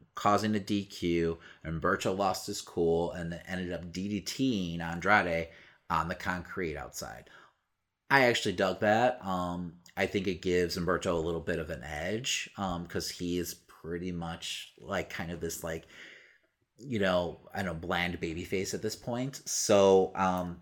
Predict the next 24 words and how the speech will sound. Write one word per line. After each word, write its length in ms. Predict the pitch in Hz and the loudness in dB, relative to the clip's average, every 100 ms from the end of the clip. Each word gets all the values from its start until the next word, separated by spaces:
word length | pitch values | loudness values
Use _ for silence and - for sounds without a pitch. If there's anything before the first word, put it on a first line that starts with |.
| - | -10
you 100 | 104 | -4
know, 160 | 95 95 | 0 0
maybe 420 | 92 92 90 98 | 0 0 2 0
they 140 | 92 95 | 0 -2
can 160 | 95 | -2
capitalize 560 | 90 92 - 98 107 113 | -4 -6 -4 -2 -2 -2
on 200 | 123 127 | -4 -2
that, 420 | 127 147 170 - _ | -2 -2 -2 -6 _
you 120 | 117 | -4
know, 320 | 101 101 107 | -2 0 -2
and, 260 | 101 90 90 | -2 -4 -8
you 100 | 95 | -8
know, 120 | 85 | -6
something 400 | 80 - 92 92 | -4 -4 -2 -4
good 220 | 82 90 - | -2 -2 -2
comes 220 | 73 71 | -10 -10
out 160 | 69 | -12
of 120 | 71 57 | -14 -16
this. 260 | 60 - - - - | -14 -14 -14 -20 -10
Um, 240 | - 101 101 | 2 4 8
they're 200 | 107 117 | 10 8
keeping 440 | - 117 113 139 | 6 -2 0 2
the 80 | 117 | 2
title 600 | - - 117 143 - - | 0 0 0 2 -2 -6